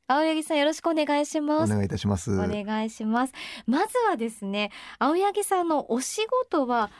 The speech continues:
Speaker 1: どういったものなのか、ここから伺いたいと思うんですが、
Speaker 2: はい。うん。
Speaker 1: 東京の浅草で八十年続く書道用具専門店の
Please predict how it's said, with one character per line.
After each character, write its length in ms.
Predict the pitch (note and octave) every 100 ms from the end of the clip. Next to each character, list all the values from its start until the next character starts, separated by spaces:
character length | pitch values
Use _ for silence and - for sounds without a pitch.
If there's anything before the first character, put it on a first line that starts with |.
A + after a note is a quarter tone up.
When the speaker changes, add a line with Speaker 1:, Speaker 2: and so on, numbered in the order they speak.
| - _
Speaker 1:
ど 120 | C4+
う 20 | E4+ A#4 A4+
い 20 |
っ 40 | - -
た 160 | C4 A#3
も 240 | G3+ A3
の 180 | A#3+ C#4
な 220 | B3+ B3+
の 140 | A3+ G3
か、 120 | G3
こ 160 | -
こ 140 | A#3 E4+
か 100 | F4+
ら 240 | D#4 C#4
伺 320 | B3+ C#4+ D#4+
い 40 | A#3
た 80 | D#4+
い 60 |
と 80 | C4
思 160 | A3+ C4
う 40 |
ん 40 | A3+
で 120 | G#3+
す 180 | - G3+
が、 300 | A3 B3+ A#3
Speaker 2:
は 20 |
い。 60 |
う 20 | G2+
ん。 140 | F2 D#2 -
Speaker 1:
東 160 | D4+ E4+
京 200 | E4+ D#4
の 260 | C#4 A#3 -
浅 240 | - C4
草 380 | - - B3 A#3
で 220 | B3 G#3 - -
八 320 | - A#3 - G4+
十 120 | A4+ A4
年 200 | C4+ F#3+
続 500 | - F3+ F#3+ F#3+ F#3
く 20 | - -
書 240 | - - C4
道 240 | F#4 G4+
用 220 | F#4+ F4+
具 200 | A3 F#3+ -
専 320 | - B3 C#4
門 200 | D4+ C4
店 240 | G#3+ G3+
の 160 | G#3+